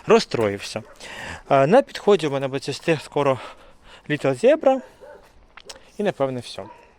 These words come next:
Як бачите, друзі, досить велика кількість міскантусів, які вже цвітуть.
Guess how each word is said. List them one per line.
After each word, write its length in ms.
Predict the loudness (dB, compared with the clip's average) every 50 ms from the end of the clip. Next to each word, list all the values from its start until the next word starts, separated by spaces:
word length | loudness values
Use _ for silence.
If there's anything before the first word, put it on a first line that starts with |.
| _ _ _ _ -20 -20 -20 _ _ _ _ _ _ _ _ _ _ _ -4
Як 140 | -2 -2 0
бачите, 240 | 0 -2 -2 -2 -6
друзі, 420 | -6 -6 -4 -4 -4 -4 -4 -4 -6
досить 320 | -6 -4 -4 -4 -4 -6
велика 200 | -8 -8 -8 -8
кількість 400 | -8 -8 -10 -8 -8 -10 -10 -10
міскантусів, 420 | -10 -6 -4 -4 -4 -4 -6 -10 -12
які 200 | -10 -6 -6 -4
вже 200 | -2 -2 -4 -4
цвітуть. 560 | -4 -8 -10 -10 -10 -12 -12 -12 -14 -18